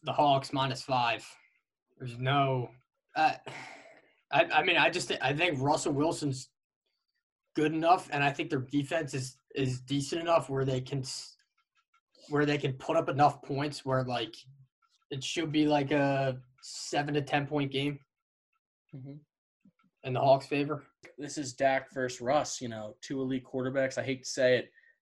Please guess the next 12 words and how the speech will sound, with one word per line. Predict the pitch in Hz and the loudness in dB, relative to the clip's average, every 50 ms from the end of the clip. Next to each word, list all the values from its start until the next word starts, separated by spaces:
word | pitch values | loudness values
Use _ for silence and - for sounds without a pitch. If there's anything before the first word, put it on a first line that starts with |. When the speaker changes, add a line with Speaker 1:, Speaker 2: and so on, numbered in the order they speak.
| _ - | _ 0
Speaker 2:
Dak | 139 139 - - | 0 0 0 2
Prescott's | - 139 135 131 - 135 123 120 - | 2 2 2 2 2 2 2 2 0
an | 120 117 | -6 -4
elite | 117 117 113 113 | -4 -4 -6 -6
quarterback. | - - 120 104 104 107 104 101 101 - _ _ _ - _ _ _ | -8 -8 -8 -8 -6 -6 -6 -6 -6 -8 _ _ _ -20 _ _ _
Pains | - 147 151 147 143 - | -6 -2 0 0 0 0
me | 147 | 0
to | 139 131 | 0 0
say | - - 139 135 135 135 | 2 4 6 8 8 6
it, | 127 123 | 6 2
you | 131 127 | 0 0
know. | 123 120 120 117 | 0 0 0 -4